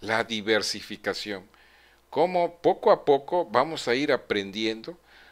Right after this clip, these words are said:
cómo a poco vamos a ir combinando a usar esta técnica y vamos a crear, eh, imágenes increíbles. En nuestro siguiente tutorial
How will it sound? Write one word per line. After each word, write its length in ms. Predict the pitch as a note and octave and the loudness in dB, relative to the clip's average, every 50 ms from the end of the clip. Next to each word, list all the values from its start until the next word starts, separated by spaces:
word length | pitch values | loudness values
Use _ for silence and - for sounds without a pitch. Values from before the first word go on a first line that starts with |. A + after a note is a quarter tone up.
| _ _ _ _ | _ _ _ _
cómo 380 | - - E3 F#3 F#3 E3 C3 A#2 | -10 -8 -6 -4 -4 -2 0 -2
a 160 | - - - | -2 0 2
poco 320 | - D3 D3 - D#3 D#3 | 2 2 2 4 4 4
vamos 320 | C3+ C#3 C#3 C#3 B2+ - - | 6 6 4 2 0 -4 -4
a 60 | C#3 | -6
ir 100 | C3+ - _ | -6 -8 _
combinando 880 | - C#3 C#3+ C#3+ C#3 B2 A#2 G#2 G#2 G#2 G#2 G#2+ A2 A2+ A#2 C3 D#3 D#3+ _ _ _ _ _ _ _ _ _ _ _ _ _ _ | 0 2 2 2 2 0 -4 -4 0 2 2 2 2 0 -4 -10 -14 -16 _ _ _ _ _ _ _ _ _ _ _ _ _ _
a 120 | - G#2+ G#2+ | 4 4 4
usar 300 | G2 - - C3 C3 C#3 | 4 4 4 6 6 6
esta 320 | C#3 C3 - - A2 G#2 | 4 2 2 0 -2 0
técnica 520 | - A#2+ A#2 A#2+ B2+ B2+ A#2 - B2 - - | 0 0 0 0 -2 -6 -8 -6 -6 -6 -6
y 120 | - C3+ C#3+ | -4 -2 0
vamos 340 | D3 E3 F#3+ G3 F#3+ E3 - | 2 2 0 0 -2 0 0
a 140 | D#3 D3 | 0 0
crear, 440 | - C3+ A#2 A#2 A#2+ B2+ C3+ C3+ - - - - _ _ - | 0 2 4 6 6 6 6 2 -2 -14 -20 -20 _ _ -2
eh, 440 | G#2 G2+ G2 G2 F#2+ G2 - - - _ - | 0 2 2 2 2 0 -4 -8 -14 _ -12
imágenes 720 | A#2 A#2 B2 C#3 C3+ B2+ C3+ C3 C3 C3 B2 - - - _ | -8 -4 -2 0 0 0 -2 -6 -8 -6 -6 -8 -8 -8 _
increíbles. 960 | A#2 A2+ A#2 A2+ G#2+ - G#2 F#2 F2+ E2 D#2 C#2+ B1 A#1+ - - - - - _ _ _ _ _ _ _ _ _ _ _ _ _ _ _ _ _ _ - - _ _ | -8 -8 -8 -8 -8 -6 -6 -6 -6 -6 -10 -12 -18 -20 -18 -18 -18 -18 -20 _ _ _ _ _ _ _ _ _ _ _ _ _ _ _ _ _ _ -20 -20 _ _
En 300 | - G#2 G2 F#2+ F#2+ G2 | -6 -2 -2 -2 -2 -2
nuestro 240 | G2 F#2+ F#2+ - G#2+ | -6 -8 -8 -6 -6
siguiente 520 | F#2 - A2+ G#2 C3+ D3 D3+ C#3 - B2+ A2 | -6 -6 -2 0 0 0 0 2 0 0 0
tutorial 720 | - - - D3+ - C#3+ B2+ A2 B2+ C#3 D3 C#3+ C#3 - | -2 -4 -8 -6 -4 -4 -2 2 4 4 4 4 0 -6